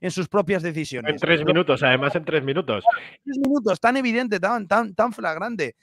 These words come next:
Speaker 2: Y
Speaker 1: O sea
Speaker 2: luego, Pablo, eh, en la primera jornada o en verano se dijo que lo de desplazar el balón cuando uno va a sacar, la mítica, ¿no? De que te la guardas,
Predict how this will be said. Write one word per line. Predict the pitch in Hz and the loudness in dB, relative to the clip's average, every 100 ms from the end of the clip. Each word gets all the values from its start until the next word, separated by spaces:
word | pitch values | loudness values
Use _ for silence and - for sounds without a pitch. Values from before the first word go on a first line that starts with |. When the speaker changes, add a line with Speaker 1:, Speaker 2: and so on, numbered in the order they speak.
| _ _ | _ _
Speaker 2:
Y | 135 | 0
Speaker 1:
O | |
sea | 139 | 2
Speaker 2:
luego, | 143 190 | 4 6
Pablo, | 175 190 220 - | 6 8 6 2
eh, | 127 120 117 113 - | -2 -2 -4 -8 -10
en | 131 135 | -6 0
la | 127 | 0
primera | 131 127 156 | 0 0 0
jornada | - 180 170 196 | 2 2 4 4
o | 185 | 4
en | 147 | 2
verano | 143 135 185 | -2 -4 -4
se | - 131 | -6 -6
dijo | 135 135 180 | -4 2 2
que | 160 | 2
lo | 127 | -2
de | 123 | 0
desplazar | 123 - 123 123 143 | -2 -6 -8 -2 0
el | 175 | 2
balón | 156 160 165 | 4 4 0
cuando | 151 147 151 | -2 0 0
uno | 151 143 | 0 0
va | 139 | -2
a | |
sacar, | 135 120 143 147 120 | -4 -2 0 0 0
la | 101 | -4
mítica, | 131 135 127 101 | -6 -6 -8 -6
¿no? | 117 139 | -4 -2
De | 131 | -2
que | 117 | -4
te | 123 | -6
la | 113 | -6
guardas, | 110 131 135 135 135 | 0 0 2 0 0